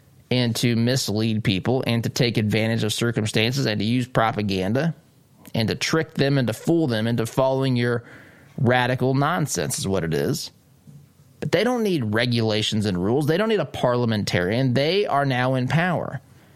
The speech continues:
And I said yesterday on this program, a version of what I'm about to, to read to you. This is posted on our social media pages.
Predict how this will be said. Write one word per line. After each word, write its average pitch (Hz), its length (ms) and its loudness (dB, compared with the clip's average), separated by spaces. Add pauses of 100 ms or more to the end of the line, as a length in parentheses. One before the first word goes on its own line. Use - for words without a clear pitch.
(280)
And 110 140 0
I 185 140 2
said 208 280 0
yesterday 123 760 0 (300)
on 110 200 0
this 135 180 0
program, 92 480 0
a 110 120 0
version 127 460 0
of 110 120 -2
what 110 160 0
I'm 110 60 0
about 110 320 0
to, - 260 -4 (920)
to 117 120 0
read 135 340 0
to 110 100 0
you. 104 360 0 (400)
This - 140 -10
is 135 60 -4
posted 107 480 -2
on 107 120 0
our 101 100 -2
social 107 400 -2
media 104 560 -2 (560)
pages. 80 600 -4